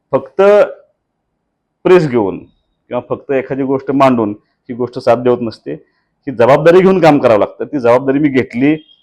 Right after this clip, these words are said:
आणि त्या पद्धतीनं काम करण्याचा प्रयत्न त्या ठिकाणी मी पूर्ण केला होता. आता काही लोकांनी असं सांगितलं की नियोजन समिती ही काय हा विषय मांडायचा, म, सभा आहे का?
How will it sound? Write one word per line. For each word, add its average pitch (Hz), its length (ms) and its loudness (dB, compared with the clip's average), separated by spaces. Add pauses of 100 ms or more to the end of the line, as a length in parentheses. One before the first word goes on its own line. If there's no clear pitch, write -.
(180)
आणि 123 100 -8
त्या 127 160 2
पद्धतीनं 123 480 -4
काम 117 240 -4
करण्याचा 117 260 -4
प्रयत्न 113 440 -6
त्या - 400 -12
ठिकाणी 101 280 -6
मी 113 80 -8
पूर्ण 107 280 -8
केला 76 180 -14
होता. 69 140 -14 (1000)
आता 160 100 -12
काही 170 240 4
लोकांनी 190 280 4
असं 185 160 2
सांगितलं 185 320 2
की 190 280 0 (1040)
नियोजन 208 420 4
समिती 190 460 2 (960)
ही 147 60 -8
काय 156 300 2 (320)
हा 131 120 -2
विषय 147 240 0
मांडायचा, 147 560 2 (140)
म, 131 220 -2
सभा 143 240 2
आहे 104 140 6
का? 73 160 -4